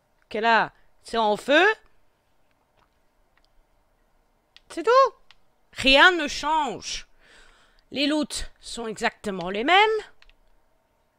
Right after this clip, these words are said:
Et je parie que si on va sur place, ça va être exactement le même. Et je parie que si maintenant je vais à la chute, là par contre, on a, ils ont rien fait non plus. Si ça, oh, ça prend du temps.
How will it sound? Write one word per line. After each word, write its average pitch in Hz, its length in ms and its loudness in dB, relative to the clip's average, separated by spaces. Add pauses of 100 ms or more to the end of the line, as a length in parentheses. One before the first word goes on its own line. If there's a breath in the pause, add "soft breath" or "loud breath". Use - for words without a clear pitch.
(800 soft breath)
Et - 100 -6
je 180 100 -10
parie 254 340 -4
que 220 100 -14
si - 160 -12
on 208 100 -8
va 185 140 -10
sur - 220 -16
place, - 680 -4
ça - 240 -4
va 269 100 -2
être - 100 -10
exactement 285 760 -4
le 254 80 -6
même. 180 260 -8
Et - 100 -12
je 190 100 -10
parie 269 340 -6
que 226 100 -10
si - 200 -14
maintenant 202 320 -10
je 170 100 -16
vais 208 140 -6
à - 20 -4
la 240 140 2
chute, - 240 -2
là 277 240 4
par - 200 -2
contre, 311 260 -8
on 269 80 -4
a, 240 260 4
ils 247 260 0
ont 247 60 6
rien 254 380 6
fait 285 200 -2
non 254 180 -6
plus. 170 300 -8 (2500 soft breath)
Si - 180 -14
ça, - 260 -16
oh, 190 180 -12
ça 170 140 -20
prend 143 120 -20
du 139 140 -20
temps. 135 180 -20